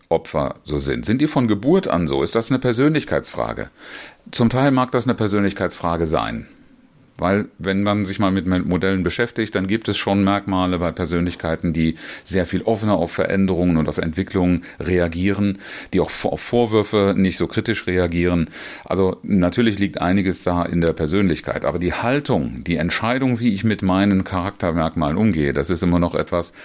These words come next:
was man unabhängig von einer Persönlichkeit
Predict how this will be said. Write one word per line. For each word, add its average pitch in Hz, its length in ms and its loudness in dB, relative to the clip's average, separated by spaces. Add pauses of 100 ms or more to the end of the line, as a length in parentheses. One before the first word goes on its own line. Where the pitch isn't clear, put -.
(580)
was 82 160 0
man 95 220 4
unabhängig 92 580 2
von 85 260 0
einer 80 240 0
Persönlichkeit 87 1080 0